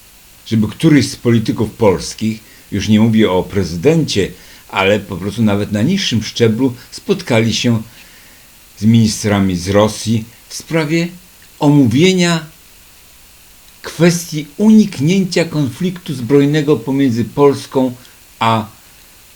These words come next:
Rosją. Nie, to jest niemożliwe, tylko pełno jest harcowników, którzy krzyczą: „Putin, morderca, Putin, Hitler” i tak dalej, ale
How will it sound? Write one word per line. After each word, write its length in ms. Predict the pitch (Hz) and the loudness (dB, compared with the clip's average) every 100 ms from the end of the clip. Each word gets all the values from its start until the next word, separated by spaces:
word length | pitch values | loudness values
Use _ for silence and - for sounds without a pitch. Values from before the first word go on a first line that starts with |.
| _ | _
Rosją. 560 | 104 110 - - 95 92 - _ - | 2 2 2 -8 -8 -8 -16 _ -2
Nie, 200 | 202 208 | 4 4
to 160 | - 214 | 4 2
jest 180 | 247 233 | 2 2
niemożliwe, 640 | 247 247 214 220 139 110 | 2 2 0 0 0 0
tylko 420 | 156 170 202 180 - - - - | 0 0 0 0 -6 -20 -8 0
pełno 340 | 190 190 175 | 2 2 -2
jest 180 | 151 117 | -4 -4
harcowników, 840 | 120 120 131 117 127 170 165 113 - - - - | -6 -4 0 0 0 0 -2 -4 -10 -20 -20 -20
którzy 380 | - 135 120 120 | -4 -2 0 -2
krzyczą: 520 | - 151 - 123 104 - | -2 -4 0 0 0 2
„Putin, 460 | 170 170 - 120 110 | 2 4 2 2 4
morderca, 800 | 113 113 104 165 135 - 120 | 4 2 6 6 4 -2 -4
Putin, 600 | 110 - 165 165 123 120 98 | -4 2 2 2 0 0 -2
Hitler” 600 | - 165 - 120 127 120 - - | -8 -10 -8 -2 -2 -2 -18 -8
i 80 | 160 | -2
tak 240 | 156 131 | 0 0
dalej, 340 | 123 147 156 156 - - _ - | 2 2 2 -2 -14 -20 _ -2
ale 300 | 123 131 | 2 2